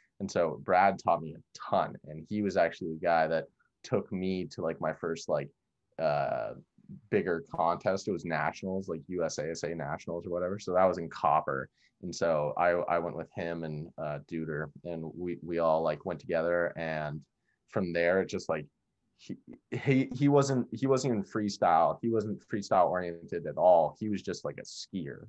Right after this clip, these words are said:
you know, and, like, he just wanted to rip around and, like, do that. And so I think I did that with him. And then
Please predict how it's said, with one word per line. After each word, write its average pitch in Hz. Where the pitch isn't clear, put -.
you -
know, 87
and, 92
like, 73
he 117
just 104
wanted 87
to 71
rip 80
around 73
and, 73
like, 73
do 80
that. 76
And 90
so 85
I 82
think 147
I -
did 104
that 98
with -
him. 107
And 107
then 98